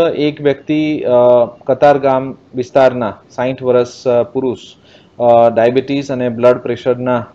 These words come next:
દર્દી, અ, પહેલા હતા અને કોવિડ નાઇન્ટીન પોઝિટિવ આવતા એમનું મૃત્યુ થયું છે. ગઈકાલ સુધી ચોરાણું, અ, મૃત્યુ થયા હતા. આજ રોજ એક મળીને કુલ પંચાણું,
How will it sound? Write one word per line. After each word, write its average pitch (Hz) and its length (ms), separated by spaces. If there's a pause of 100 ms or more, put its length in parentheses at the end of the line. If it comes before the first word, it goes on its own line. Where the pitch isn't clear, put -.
દર્દી, 113 560 (140)
અ, 117 240
પહેલા 117 340
હતા 117 280
અને 127 460 (380)
કોવિડ 127 300
નાઇન્ટીન 120 380
પોઝિટિવ 123 480
આવતા 120 360
એમનું 117 680
મૃત્યુ 117 500 (240)
થયું 127 240
છે. 147 200
ગઈકાલ 123 540
સુધી 123 300
ચોરાણું, 120 560 (600)
અ, 117 240
મૃત્યુ 113 360
થયા 117 280
હતા. 113 180
આજ 113 220
રોજ 123 360
એક 123 380
મળીને 120 320
કુલ 123 240
પંચાણું, 117 640